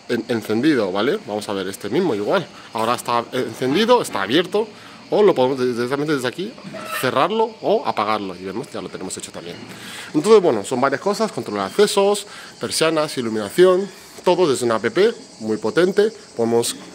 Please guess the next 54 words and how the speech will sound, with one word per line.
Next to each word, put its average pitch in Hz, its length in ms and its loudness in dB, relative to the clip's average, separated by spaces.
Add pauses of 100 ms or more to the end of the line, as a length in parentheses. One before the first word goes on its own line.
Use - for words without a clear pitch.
crear 110 400 2
diferentes 113 420 0
funcionalidades 117 680 0
para 117 160 2
unificarlo 117 600 0
en 113 60 0
un 113 80 -2
solo 113 240 0
clic, 220 260 0 (420)
etcétera, 127 320 -2
etcétera, 110 320 -2
etcétera. - 360 -12 (440)
Vamos 110 180 -10
a 95 60 -10
cerrarlo 190 580 0
antes 110 240 -8
de 110 60 -4
que 104 80 -2
entre 104 180 -2
nadie. 170 300 2 (540)
Obviamente, 135 540 2 (120)
podemos 127 260 -2
abrir 170 340 2
y 165 60 -4
cerrar 139 320 -2
todo 160 300 0
desde, 117 340 -2
desde 104 220 -6
la 101 80 -2
app. - 80 -10
Estamos 127 500 -2
fuera, 117 260 0
mira. 92 300 -4
Esta 120 200 -4
es 120 40 -2
la, 85 100 -6
la 101 140 -4
idea 117 220 2
aquí, 113 160 -4
estamos 127 400 -4
fuera, 82 260 -10
¿no? 131 180 -4 (380)
Y 120 80 -6
esta 123 220 -4
es 143 40 0
la 135 60 0
persiana, 143 480 -2
persiana 127 320 -4
ventana. 95 480 -2
Y 98 40 -6
desde 98 220 -4
fuera 120 220 0
podemos 175 240 2
abrir. 151 340 -2